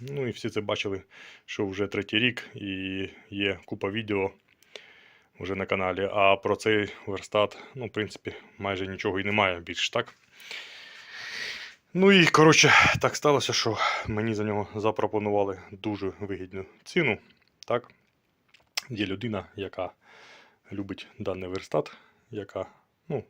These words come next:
фанатіє, не фанатіє, ну, просто йому дуже сподобався цей верстат, він мене знайшов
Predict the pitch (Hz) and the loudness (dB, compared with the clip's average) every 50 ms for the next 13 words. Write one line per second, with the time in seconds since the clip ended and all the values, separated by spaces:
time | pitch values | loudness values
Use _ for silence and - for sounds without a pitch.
0 | _ _ - - 113 104 104 - - 180 143 110 104 95 - 110 107 113 110 - | _ _ -4 -4 -2 -2 -2 -4 -2 0 0 0 0 -2 -2 -2 -2 -2 -4 -4
1 | 151 127 110 104 95 - - 185 156 - - 151 - - 120 104 - - - - | -2 -2 -2 -2 -4 -6 -6 -6 -6 0 0 0 2 4 2 0 0 -4 -14 -18
2 | - - - _ - 113 117 120 113 110 101 104 - - 110 104 101 104 101 - | -18 -18 -20 _ -4 -2 -2 0 2 2 2 2 2 0 -4 -2 -2 -4 -4 -4
3 | - 101 - - 104 107 120 - - - 90 85 - - - - 117 107 107 104 | -8 -8 -4 -2 -2 -2 -2 -4 -2 -2 -2 -2 -2 -4 -12 -12 -10 -6 -4 -4
4 | 101 101 98 98 98 98 98 98 98 104 104 - - 107 104 98 - | -4 -4 -2 -4 -4 -6 -6 -4 -2 -2 -2 0 0 0 0 0 -4